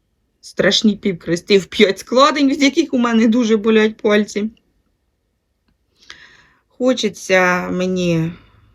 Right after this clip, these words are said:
пошвидше вже дістатися сюди вище. Пальцями вам покажу. Отут уже буде будиночок. Хочеться мені вже швидше сюди приступити,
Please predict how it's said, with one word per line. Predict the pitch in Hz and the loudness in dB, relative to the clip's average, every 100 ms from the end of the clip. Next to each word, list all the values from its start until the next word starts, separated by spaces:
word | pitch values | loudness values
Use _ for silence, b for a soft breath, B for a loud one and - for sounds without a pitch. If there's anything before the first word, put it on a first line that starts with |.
| b _ _ _ _ - | b _ _ _ _ -2
пошвидше | 214 214 202 170 - | 0 2 0 -2 -4
вже | 170 175 | -4 -6
дістатися | 175 190 196 180 180 165 175 170 B B B B - | -6 -6 -4 -4 -6 -8 -6 -8 B B B B -12
сюди | 170 175 165 180 170 - - | -12 -8 0 0 0 -6 -18
вище. | 165 165 175 165 - - 170 160 156 - _ _ _ _ _ - | -10 -4 -2 -2 -4 -4 -2 -4 -4 -12 _ _ _ _ _ -14
Пальцями | 151 - 156 156 | -14 -8 -8 -4
вам | 160 | -6
покажу. | 160 165 165 170 208 339 B B B B | -6 -8 -6 -4 -2 -4 B B B B
Отут | 165 175 170 | -2 -2 -2
уже | 160 160 | -2 -2
буде | 160 170 156 156 | -2 -2 -2 -2
будиночок. | 156 160 156 151 156 180 - 427 - - b b b b _ | 0 0 0 0 -2 -2 0 -2 -2 -14 b b b b _
Хочеться | 185 165 165 - | -4 -4 -6 -4
мені | 160 160 160 | -2 0 -2
вже | 156 165 | -4 -6
швидше | - 180 165 - | -4 -4 -4 -6
сюди | 151 175 165 151 | -8 -8 -4 -4
приступити, | - 196 - - 165 - 147 135 - 320 | -2 -2 -4 -8 -12 -6 -4 -2 -2 -2